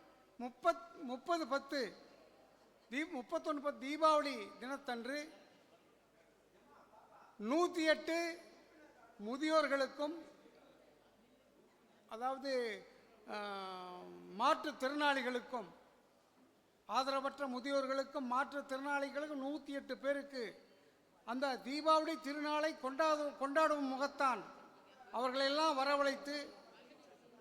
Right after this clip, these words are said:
மிகவும் அற்புதமான ஒரு நிகழ்ச்சியினை அவர்களுக்கு சேலை, ரவிக்கை, வேட்டி, துண்டு போன்றவற்றை இனிப்புடன் வழங்கி மிகவும் சிறப்பான ஒரு நிகழ்ச்சி நடத்தினார் என்று சொன்னால்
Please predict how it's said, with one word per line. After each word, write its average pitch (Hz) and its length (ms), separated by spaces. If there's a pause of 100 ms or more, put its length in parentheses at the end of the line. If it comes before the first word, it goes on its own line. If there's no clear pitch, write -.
(340)
மிகவும் 311 400
அற்புதமான 302 640
ஒரு 285 160
நிகழ்ச்சியினை 269 560
அவர்களுக்கு 262 840
சேலை, 277 560 (2000)
ரவிக்கை, 302 720 (300)
வேட்டி, 302 560
துண்டு 294 360
போன்றவற்றை 269 680
இனிப்புடன் 302 480
வழங்கி 262 560 (100)
மிகவும் 254 300
சிறப்பான 277 560
ஒரு 247 120
நிகழ்ச்சி 233 360
நடத்தினார் 240 500
என்று 220 220
சொன்னால் 240 480